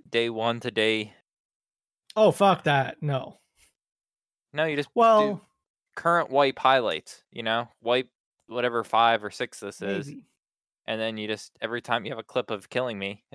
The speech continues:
Speaker 1: you can just put it in there.
Speaker 2: Maybe.
Speaker 1: Team kills don't reset with the Wipe, though. I'm
Speaker 2: I want them to, though. I
Speaker 1: No,
Speaker 2: kinda
Speaker 1: they don't.
Speaker 2: do.
Speaker 1: Uh, they, that is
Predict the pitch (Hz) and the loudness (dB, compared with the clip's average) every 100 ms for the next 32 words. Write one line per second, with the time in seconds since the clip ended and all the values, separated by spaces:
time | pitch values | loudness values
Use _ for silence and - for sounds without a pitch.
0 | 117 110 - 107 104 - 113 104 110 113 | -18 -18 -16 -16 -16 -10 -8 -6 -8 -6
1 | 90 - _ _ _ _ _ _ _ 277 | -8 -10 _ _ _ _ _ _ _ -20
2 | 220 285 _ _ _ _ _ _ _ _ | -20 -20 _ _ _ _ _ _ _ _
3 | _ 160 170 160 127 120 123 104 - 104 | _ -6 -2 0 0 0 -2 -4 -4 -4
4 | - 95 95 95 90 92 92 110 104 98 | -4 -8 -4 -4 -4 -8 -8 -8 -10 -10
5 | - - _ - 220 202 226 262 214 170 | -16 -20 _ -6 -6 -4 -6 -6 -6 -6
6 | 151 160 139 127 123 - _ _ - 147 | -6 -8 -6 -8 -12 -18 _ _ -10 -4
7 | 156 - 190 170 143 123 _ _ _ _ | -2 0 -2 -2 -4 -10 _ _ _ _
8 | _ _ _ _ _ _ _ _ - - | _ _ _ _ _ _ _ _ -10 -10
9 | - 143 123 - 143 143 - | -4 -6 -6 -4 -2 -2 -8